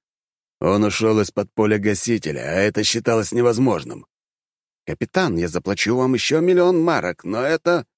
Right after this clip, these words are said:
Альберт потряс телефоном, "останется между нами. Договорились?"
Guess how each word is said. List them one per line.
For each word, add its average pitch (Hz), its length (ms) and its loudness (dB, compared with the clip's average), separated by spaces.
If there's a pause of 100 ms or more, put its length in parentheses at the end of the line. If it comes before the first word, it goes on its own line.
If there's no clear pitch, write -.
(220)
Альберт 76 400 -4
потряс 76 320 -4
телефоном, 71 480 -6 (300)
"останется 127 600 -2
между 160 280 0
нами. 90 320 -2
Договорились?" 120 680 -2